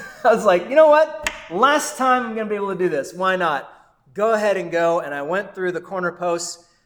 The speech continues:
and I saw it. It was about from, it was, I, by the time I saw it, it was from where I am right now to the edge of the pulpit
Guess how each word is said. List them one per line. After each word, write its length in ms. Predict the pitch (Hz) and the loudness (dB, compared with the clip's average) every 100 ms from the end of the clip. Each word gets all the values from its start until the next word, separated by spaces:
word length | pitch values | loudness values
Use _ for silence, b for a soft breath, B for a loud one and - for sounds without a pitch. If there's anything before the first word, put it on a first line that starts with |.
| b - | b -8
and 100 | 180 | -6
I 80 | 185 | -4
saw 400 | - 226 247 262 | -4 0 0 0
it. 60 | 247 | -4
It 40 | 180 | -10
was 160 | 165 | -10
about 720 | 165 185 202 214 - - - | -8 -4 -2 -2 -6 -20 -16
from, 220 | - 175 175 180 | -6 -6 -6 -14
it 40 | 170 | -18
was, 240 | 165 - 151 | -18 -18 -16
I, 140 | 156 - _ | -16 -18 _
by 100 | 160 | -10
the 80 | 147 | -10
time 200 | - 226 | -10 -10
I 80 | 208 | -10
saw 320 | - 196 185 | -8 -4 -2
it, 80 | 180 B B - | -4 B B -12
it 60 | 160 | -8
was 220 | 160 - | -8 -10
from 300 | - 175 160 | -6 -6 -4
where 180 | 190 208 | -2 -2
I 140 | 196 | -2
am 260 | 185 180 170 | -4 -4 -4
right 160 | 165 | -4
now 240 | 160 160 160 | -4 -2 -4
to 160 | 160 | -8
the 160 | 143 156 | -6 -2
edge 300 | 165 156 - - | -2 -6 -16 -6
of 340 | 151 143 - | -4 -4 -6
the 80 | - | -20
pulpit 380 | - 170 165 | -8 -6 -6